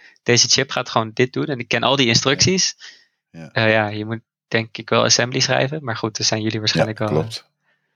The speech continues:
Speaker 1: bekend mee. <laughs>
Speaker 2: Nou ja, ik ben be-, wel bekend mee, maar bedreven niet meer. Maar goed, het, het was wel, eh, weet je, die, die, ja, Commodore vierenzestig en al die, al die homecomputers, die zaten, dat was gewoon vast. Het is niet dat je dan,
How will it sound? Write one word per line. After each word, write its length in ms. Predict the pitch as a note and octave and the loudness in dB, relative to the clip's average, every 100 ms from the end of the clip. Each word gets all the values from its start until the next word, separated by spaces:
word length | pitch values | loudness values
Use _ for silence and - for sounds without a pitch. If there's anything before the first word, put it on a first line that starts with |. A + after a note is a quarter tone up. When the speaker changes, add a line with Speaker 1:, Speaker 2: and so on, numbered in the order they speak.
| _ | _
Speaker 1:
bekend 340 | - - A#2 | -6 -2 0
mee. 200 | B2+ C#3 - | 0 0 2
<laughs> 40 | |
Speaker 2:
Nou 200 | E2+ F2+ | 6 6
ja, 200 | F2+ F2 | 8 8
ik 100 | F2+ | 6
ben 180 | F2 E2+ | 6 2
be-, 140 | D2+ E2+ - - - | 2 -2 -4 -10 -2
wel 160 | F#2+ G2+ | 2 4
bekend 360 | F#2 G2 G2 | 4 4 4
mee, 220 | F#2 F2+ F2+ | 6 4 2
maar 160 | F2+ | 0
bedreven 520 | D2+ F2 F2+ F#2+ F#2 | 0 2 4 4 2
niet 180 | E2 E2+ | -2 -2
meer. 280 | D#2+ D2+ F2 | -2 -2 0
Maar 120 | F2 | 4
goed, 160 | G2+ G#2 | 4 2
het, 100 | - | 2
het 160 | G2+ | 2
was 160 | G#2+ G#2 | 4 6
wel, 340 | A#2 A2+ F#2+ F#2+ - - - _ - | 6 8 6 2 -6 -8 -10 _ 2
eh, 500 | F2 F2 E2+ D2 B1+ - - - _ _ | 6 6 6 6 2 -4 -8 -20 _ _
weet 180 | - - | 0 2
je, 80 | G#3 | 4
die, 140 | - | 2
die, 200 | - - _ | 0 -6 _
ja, 300 | - - - | -12 -4 -4
Commodore 300 | - E2+ D2+ | 0 0 0
vierenzestig 420 | E2+ E2+ G#2+ - F2 | 2 2 4 4 6
en 60 | |
al 100 | F2+ | 6
die, 100 | F2+ | 6
al 120 | E2 | 4
die 120 | E2 E2+ | 2 2
homecomputers, 520 | A2+ - - D#2 F2+ | 2 -2 -4 -2 0
die 120 | F2+ | 2
zaten, 460 | G2 G#2+ - - - | 4 4 2 -8 -4
dat 180 | - G2+ | 0 4
was 120 | D#2 | 2
gewoon 180 | - D2 | 2 0
vast. 300 | - F#2 - | 2 2 0
Het 120 | - | -2
is 100 | E2+ | 2
niet 140 | F#2+ F#2 | 4 4
dat 140 | E2+ | 4
je 60 | E2+ | 4
dan, 260 | D#2+ D#2+ | 4 2